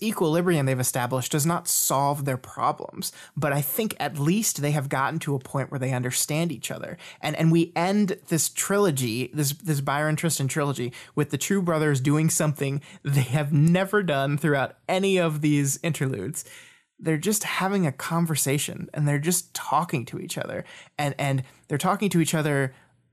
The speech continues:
like brothers. They're, they're, they're being kind in places. They're asking questions. They're doing little ribbing. Um, I, I love, I love the little brother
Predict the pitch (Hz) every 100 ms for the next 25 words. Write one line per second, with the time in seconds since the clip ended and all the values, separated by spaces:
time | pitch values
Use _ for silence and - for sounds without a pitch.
0 | _ _ 156 165 170 214 233 139 117 139
1 | 143 - 139 143 139 139 147 147 151 147
2 | 139 156 143 151 147 143 147 135 147 139
3 | 139 139 139 147 135 139 139 156 143 147
4 | 139 151 156 151 - - - 147 151 143
5 | 131 143 143 139 143 - - - 135 131
6 | 135 139 131 147 135 143 151 147 135 -
7 | _ 147 139 147 143 147 135 160 143 135
8 | 147 139 143 143